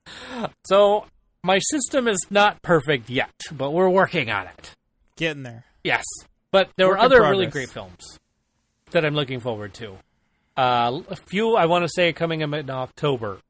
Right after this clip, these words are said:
Speaker 1: so we'll see. Um,
Speaker 2: Excellent.
Speaker 1: Yeah. Um, di-, oh, did I ever say what was coming out next week?
Speaker 2: Uh, no.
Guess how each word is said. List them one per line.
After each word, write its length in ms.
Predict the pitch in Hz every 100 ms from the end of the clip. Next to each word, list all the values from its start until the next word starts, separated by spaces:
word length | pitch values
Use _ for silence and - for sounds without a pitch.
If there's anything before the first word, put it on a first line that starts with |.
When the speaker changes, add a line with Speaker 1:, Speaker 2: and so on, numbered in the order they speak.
| _ -
Speaker 1:
so 100 | 104
we'll 120 | 110
see. 220 | 104 95 95 _ _ _ _ _ _ -
Um, 200 | 110 98
Speaker 2:
Excellent. 360 | 120 - 110 101 _ _ _
Speaker 1:
Yeah. 260 | 120 104 101 _ _ _ -
Um, 920 | 139 135 131 127 123 123 120 117 117 117 _ _ _ _ _ _ - - _ _ _ _
di-, 100 | - 226 _ _ -
oh, 160 | 285 - _ -
did 140 | 165
I 80 | 185
ever 180 | 277 381 - -
say 200 | 156 196
what 160 | 233
was 140 | 240 233
coming 260 | - 247
out 120 | 254 254
next 220 | 247 -
week? 300 | 262 269 - _ _ _ _ _ _ _ _ _
Speaker 2:
Uh, 280 | - 143 151
no. 200 | 180 214